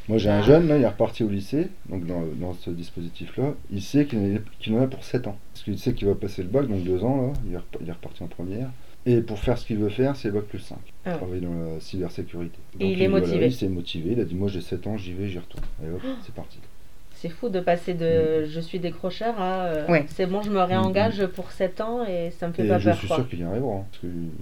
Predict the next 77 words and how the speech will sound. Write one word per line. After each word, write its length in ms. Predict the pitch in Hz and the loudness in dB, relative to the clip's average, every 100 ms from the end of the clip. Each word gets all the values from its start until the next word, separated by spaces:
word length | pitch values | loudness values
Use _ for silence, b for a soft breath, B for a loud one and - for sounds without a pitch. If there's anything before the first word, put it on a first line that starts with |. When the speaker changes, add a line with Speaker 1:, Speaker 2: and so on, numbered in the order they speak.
| 76 76 | -8 -6
Speaker 1:
y 100 | 78 | -4
avait 60 | |
une 120 | 82 | -2
motivation, 540 | 80 80 78 80 - 117 | -2 -4 -4 -4 -4 -4
Speaker 3:
Bah, 180 | 117 - | 0 0
Speaker 1:
euh, 40 | |
Speaker 3:
c'est 140 | 160 180 | 2 4
la 80 | |
beauté 280 | 165 170 180 | 4 4 2
Speaker 1:
ouais. 40 | 160 | -2
Speaker 3:
du 100 | 147 | -4
Speaker 2:
Ouais, 40 | |
Speaker 3:
dispositif, 600 | 135 131 170 143 165 185 | -6 -4 -4 -4 -2 -2
Speaker 2:
c'est 60 | - | 2
Speaker 3:
parce 160 | 202 214 | 2 4
que 60 | |
Speaker 2:
super. 140 | 202 170 | 4 4
Speaker 3:
vraiment, 380 | 185 202 190 170 | 4 4 2 -2
pouvoir, 380 | - 151 165 151 | -6 0 0 0
euh, 60 | 147 | -2
mobiliser 500 | 156 156 160 160 160 | -2 -2 -2 0 0
à 40 | |
ce 80 | 160 | -2
point-là, 440 | - 156 156 196 - b - | -4 -2 -2 -2 -6 b -6
c'est 160 | 147 | -4
que 120 | 135 | -2
vraiment, 640 | 151 139 151 160 196 202 190 | -4 -2 -2 2 2 0 -2
tout 220 | - 170 | -4 -2
est 40 | 180 | 0
possible. 420 | 180 - 170 139 - - | 0 -2 -4 -6 -8 -6
Speaker 1:
Tout 220 | - 127 131 | 2 6 8
est 40 | |
possible, 360 | 127 123 151 147 | 8 8 8 8
mais 80 | 123 | 8
par 220 | 117 - | 8 6
contre, 260 | 139 135 | 4 4
on 80 | 113 | 6
a 80 | 107 | 6
besoin 340 | 107 110 113 | 6 6 6
d'eux, 180 | 110 104 | 6 4
hein. 60 | 98 - - - - - | 0 -6 -10 -10 -10 2
Speaker 3:
Oui, 160 | 247 196 | 4 6
Speaker 2:
Ah 40 | |
bah. 100 | 175 | 8
Speaker 3:
et 40 | 202 | 6
Speaker 1:
On 20 | |
Speaker 3:
ça, 140 | - 185 | 10 12
Speaker 1:
fera, 100 | 120 | 12
Speaker 3:
ça, 80 | 185 | 12
ça 100 | 127 | 10
Speaker 1:
on 20 | |
Speaker 3:
peut 80 | - | 10
Speaker 1:
fera 40 | 127 | 12
Speaker 3:
pas 40 | 120 | 12
être 60 | |
sans, 80 | 123 | 12
Speaker 1:
jamais 180 | 131 131 | 12 12
à 60 | 127 | 12
Speaker 3:
ah 20 | |
Speaker 1:
leur 80 | 113 | 12
Speaker 3:
oui. 80 | - | 12
Speaker 1:
place, 340 | 135 143 131 | 12 12 8
on 80 | 113 | 4
les 140 | 104 101 | 6 6
Speaker 3:
On 60 | |
est 80 | 180 | 8
d'accord. 280 | - - 123 | 6 8 8
Speaker 1:
accompagne, 160 | 127 117 | 8 6
on 60 | |
les 180 | 107 98 | 4 4
aide, 160 | 117 117 | 4 4
on 100 | 104 | 4
les 100 | 92 | 0
soutient, 340 | - 95 - 117 | -2 -6 -2 0
on 340 | 120 120 101 | 2 2 0
les 120 | 87 | 0
a-, 260 | 92 90 | 0 0